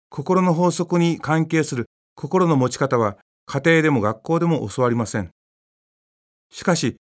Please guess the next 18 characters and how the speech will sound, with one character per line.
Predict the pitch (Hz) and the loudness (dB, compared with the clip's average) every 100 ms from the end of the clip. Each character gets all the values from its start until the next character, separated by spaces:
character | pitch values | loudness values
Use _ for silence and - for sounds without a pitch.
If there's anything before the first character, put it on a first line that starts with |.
| _ | _
そ | - | -4
の | 165 | -2
心 | 160 135 180 | -2 -2 0
の | 180 | 2
法 | 170 180 | 0 0
則 | 170 175 160 | 0 -2 -2
を | 131 | -2
知 | - | -2
る | 151 | -4
こ | 151 156 | -2 0
と | |
に | 147 | 0
よ | 135 | 0
っ | 131 | -2
て、 | - 113 - _ _ _ _ _ _ | -4 -4 -6 _ _ _ _ _ _
そ | - | -4
し | 139 | -2
て | 135 | -2